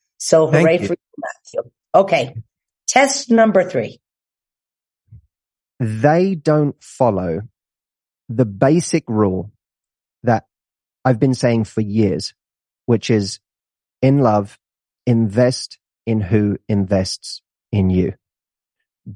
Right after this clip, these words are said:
Speaker 2: Don't invest in someone purely based on how much you like them. Invest in someone based on how much they are willing to invest in you. When you come across someone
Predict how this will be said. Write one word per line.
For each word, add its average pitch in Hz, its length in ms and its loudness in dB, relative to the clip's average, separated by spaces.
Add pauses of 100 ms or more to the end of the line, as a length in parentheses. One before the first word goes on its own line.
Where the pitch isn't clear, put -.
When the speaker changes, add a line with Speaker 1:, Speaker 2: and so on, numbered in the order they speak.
(120)
Speaker 2:
Don't 151 240 4
invest 127 560 -2
in 113 120 -4
someone 101 640 -2 (240)
purely 123 400 2
based 104 360 -2
on 101 100 -2
how 101 140 -2
much 101 240 -4
you 101 80 0
like 92 320 -4
them. 95 220 -6 (580)
Invest 117 640 0
in 117 200 0
someone 95 540 -2
based 104 320 -4
on 101 80 -2
how 101 160 -2
much 104 360 -6 (220)
they 113 320 0
are 101 120 2
willing 95 440 -4 (280)
to 107 140 -2
invest 95 500 -2 (160)
in 95 240 0
you. 90 300 -2 (960)
When 135 420 2
you 147 240 0
come 202 240 -2
across 139 340 -2
someone - 580 -8